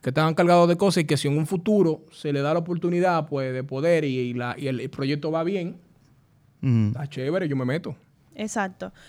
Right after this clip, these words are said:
Speaker 3: Yo lo que digo es que el, se debieron invitar a los creadores de contenido así que son grandes ya después que la plataforma esté, tenga una base.
Speaker 2: Estable.
Speaker 1: O que pague.
Speaker 3: No, no para un principio.
Speaker 1: O que pague.
Speaker 2: Ujú.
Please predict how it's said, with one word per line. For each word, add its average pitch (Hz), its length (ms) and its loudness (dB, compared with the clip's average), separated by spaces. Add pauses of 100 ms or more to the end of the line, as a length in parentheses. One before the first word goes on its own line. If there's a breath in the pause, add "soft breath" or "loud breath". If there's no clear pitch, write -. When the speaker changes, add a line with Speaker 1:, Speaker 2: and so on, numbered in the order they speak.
(180 soft breath)
Speaker 3:
Yo 370 420 4
lo 359 180 0
que 311 140 0
digo 320 300 -2
es 359 220 0
que 294 600 0
el, 254 220 -4
se 269 240 -8
debieron 269 360 -2
invitar 269 320 -8
a 277 40 -2
los 269 120 -6
creadores 254 520 -2
de 269 80 -6
contenido 226 440 -8
así 254 200 -10
que 240 140 -12
son 240 200 -10
grandes 269 340 -6
ya 220 120 -4
después 220 240 -8
que 220 80 -8
la 196 100 -6
plataforma 196 520 -8
esté, 196 440 -10
tenga 196 220 -8
una 180 160 -6
base. - 240 -6
Speaker 2:
Estable. 95 500 0 (140)
Speaker 1:
O 147 120 -4
que 147 100 -2
pague. 240 120 -2
Speaker 3:
No, 240 380 0
no 247 200 -2
para 247 220 0
un 226 180 -2
principio. 196 540 -8
Speaker 1:
O - 20 -4
que 139 120 -2
pague. 160 320 -2
Speaker 2:
Ujú. 123 340 2